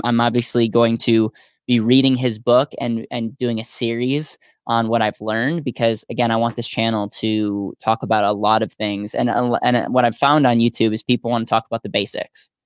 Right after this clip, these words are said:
I wanna talk about compound growth, which, by the way, love it. Big part of my book. I'm going to get more into the nuts and bolts on, um,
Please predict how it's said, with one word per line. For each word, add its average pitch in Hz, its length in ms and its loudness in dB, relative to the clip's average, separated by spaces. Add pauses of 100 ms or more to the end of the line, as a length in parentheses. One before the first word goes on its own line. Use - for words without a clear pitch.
(400)
I 110 40 -2
wanna 113 100 0
talk 123 180 2
about 120 340 2 (460)
compound 120 320 2
growth, 107 320 2
which, 139 300 -2
by 135 100 4
the 151 80 4
way, 120 300 4
love 127 160 2
it. 117 200 -4 (400)
Big 120 220 -6
part 123 160 -4
of 120 40 -6
my 117 100 -4
book. 113 280 -8
I'm 123 260 -4
going 120 260 0
to 120 60 -2
get 117 160 -2
more 120 200 -2
into 120 140 -2
the 117 100 -4
nuts 113 320 -4
and 117 100 -6
bolts 110 320 -4
on, 110 220 -4 (320)
um, 113 160 -6